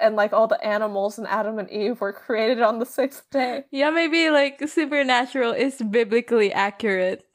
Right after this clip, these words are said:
Speaker 2: up until a point.
Speaker 1: Yeah, no, supernatural is biblically accurate, and <laughs> there's no evolution. That's wild.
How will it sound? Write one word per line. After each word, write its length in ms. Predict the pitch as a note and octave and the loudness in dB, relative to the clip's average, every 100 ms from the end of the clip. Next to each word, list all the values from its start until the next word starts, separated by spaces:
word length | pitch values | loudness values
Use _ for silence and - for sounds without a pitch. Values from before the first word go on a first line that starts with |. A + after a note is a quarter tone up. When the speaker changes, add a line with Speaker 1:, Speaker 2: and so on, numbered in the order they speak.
| - - | -18 -2
Speaker 2:
up 200 | A3 A3 | -2 0
until 400 | G#3+ G#3 G3+ F#3+ | -2 0 0 0
a 120 | F#3 | -2
point. 460 | G#3 F#3+ F3+ F#3 G3+ - | -2 -2 -2 -6 -8 -6
Speaker 1:
Yeah, 360 | G4 G#4 D5+ B4+ | 4 6 6 4
no, 80 | C5 C5 B4+ | 2 4 2
supernatural 640 | B4 B4+ - C#5 C#5+ C5 | 6 6 6 0 4 6
is 160 | B4+ A4+ | 6 2
biblically 520 | G#4+ G#4+ A#4 - A#4 - | -4 -4 -4 2 2 4
accurate, 880 | C4 F#4 - F4+ D4+ B3+ A#3+ B3+ - - - F#4 | 2 2 2 0 6 6 8 6 2 -20 -12 -2
and 80 | F4 | 0
<laughs> 140 | - | 6
there's 360 | G4 A4+ A4+ G#4 F#4 - | 6 6 2 2 2 6
no 200 | D4+ - | 8 6
evolution. 920 | C#4 D#4+ C#4 - B3+ E4 - A#3+ C#4+ - - - _ _ - - - - - - - - - - - - | 0 0 -4 -4 -8 -8 -8 -6 -6 -8 -20 -20 _ _ -14 -10 -10 -12 -12 -10 -10 -14 -20 -20 -8 2
That's 180 | F#4+ F#4+ | 4 6
wild. 640 | C#4 C#4 C#4+ C4+ A#3+ | 8 10 10 8 6